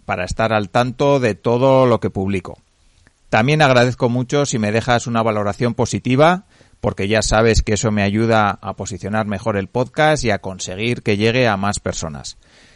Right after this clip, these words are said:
Recuerda que en innocabi punto com tienes más información, contenidos, cursos y asesoramiento para lanzar tu negocio,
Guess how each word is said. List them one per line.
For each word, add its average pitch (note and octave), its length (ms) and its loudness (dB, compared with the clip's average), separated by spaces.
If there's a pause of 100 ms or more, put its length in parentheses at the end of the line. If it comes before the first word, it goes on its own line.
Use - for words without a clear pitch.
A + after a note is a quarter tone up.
(180)
Recuerda C#3 600 2
que C3 100 -2
en A#2 100 0
innocabi A#2 520 0
punto B2+ 400 -2
com D3 320 0
tienes B2+ 520 -4
más B2 440 -2
información, B2+ 840 -2 (840)
contenidos, A#2+ 840 -2
cursos B2 600 -2
y A2+ 60 0
asesoramiento G#2 800 -4
para G2 260 -2
lanzar F#2+ 400 -4
tu G2+ 120 -4
negocio, C3 560 0